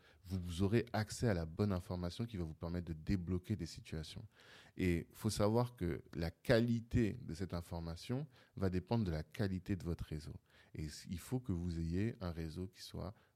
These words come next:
pertinent par rapport à votre activité, un réseau qui soit qualifié au maximum. Donc, avoir un bon réseau, ça vous permet d'accéder à la bonne information et d'accéder aux opportunités. Première chose. Autre point, c'est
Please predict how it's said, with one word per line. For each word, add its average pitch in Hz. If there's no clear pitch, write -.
pertinent 101
par 90
rapport 78
à 80
votre 80
activité, 82
un 90
réseau 85
qui 104
soit 78
qualifié 95
au 87
maximum. 80
Donc, 87
avoir 120
un 92
bon 95
réseau, 85
ça 98
vous 98
permet 92
d'accéder 110
à 107
la 92
bonne 90
information 87
et 85
d'accéder 90
aux 87
opportunités. 85
Première 82
chose. -
Autre 135
point, 139
c'est -